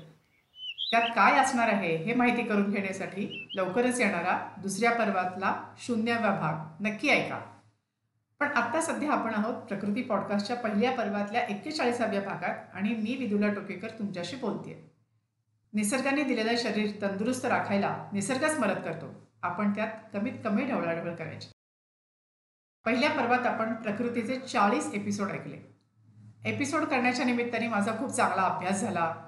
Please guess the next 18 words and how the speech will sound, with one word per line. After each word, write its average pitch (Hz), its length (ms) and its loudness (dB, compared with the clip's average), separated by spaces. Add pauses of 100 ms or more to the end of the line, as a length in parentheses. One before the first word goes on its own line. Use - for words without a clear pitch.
(120)
तुमचा 208 240 0
प्रतिसादही 294 680 0
खूप - 160 -4
चांगला 202 260 2
मिळाला. 165 440 0 (640)
प्रकृती 254 380 -2
पॉडकास्टच्या 254 540 2
निमित्ताने 220 420 0
काहींना 202 440 2
व्यायामाची 208 680 2
तर 220 80 -6
काहींना - 420 -2
आहाराची, 208 840 2
लंघनाची 190 800 -2
अशा 226 180 -2
चांगल्या 220 380 0
सवयी 214 320 0
लागल्या. 190 320 -2